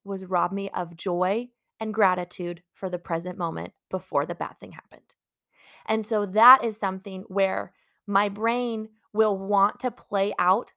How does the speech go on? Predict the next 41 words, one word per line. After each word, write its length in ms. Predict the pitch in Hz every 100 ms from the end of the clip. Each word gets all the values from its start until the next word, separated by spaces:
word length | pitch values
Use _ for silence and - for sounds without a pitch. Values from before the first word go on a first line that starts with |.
| -
the 160 | 190 185 -
full 220 | 214 220
narrative. 460 | 220 190 185 180 - _ _
It 160 | 247 240
wants 500 | 208 220 254 302 -
me 180 | 247 208
to 120 | 220
play 260 | 202 226 208
out 280 | 202 202 202
that 260 | 190 196 -
scenario 920 | - - - - 247 240 349 269 208
and 160 | 208
that 200 | 220 -
story. 640 | - - 226 285 208 202 _ _ _ -
And 180 | 226 220 -
I 460 | 220 208 247 302 370 _ 208
refuse. 720 | 233 202 202 170 - - _ _ _ _ _ _
I 80 | 214
simply 360 | 214 233 233 226
say 380 | - 208 196 - _ _ _ -
to 160 | - 247
<laughs> 20 |
myself, 580 | 254 302 - 208 208 - _ -
God 180 | 202 208
tells 160 | 294
me 100 | 311
to 60 | 302
not 180 | 233 220
be 80 | 226
afraid. 380 | 220 190 185 - -
Like, 200 | 247 226 -
I'm 220 | 254 262
not 280 | 262 - 320
gonna 200 | 330 269
live 280 | 226 285 294
in 140 | 233
a 40 |
narrative 560 | 208 208 262 285 196 196 _ _ -
that 220 | 202 220
is 200 | 214 208 _ _ -
fear-based 560 | 285 415 214 180 -